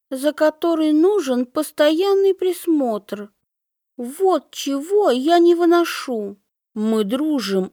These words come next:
уже полгода, и за все это время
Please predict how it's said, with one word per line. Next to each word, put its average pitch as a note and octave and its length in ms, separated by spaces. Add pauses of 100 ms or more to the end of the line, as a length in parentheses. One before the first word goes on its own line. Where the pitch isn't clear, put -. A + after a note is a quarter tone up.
(100)
уже C#4+ 360
полгода, F#3+ 1000 (320)
и C4 100
за C#4+ 200
все D#4 320
это C4+ 260
время C4+ 560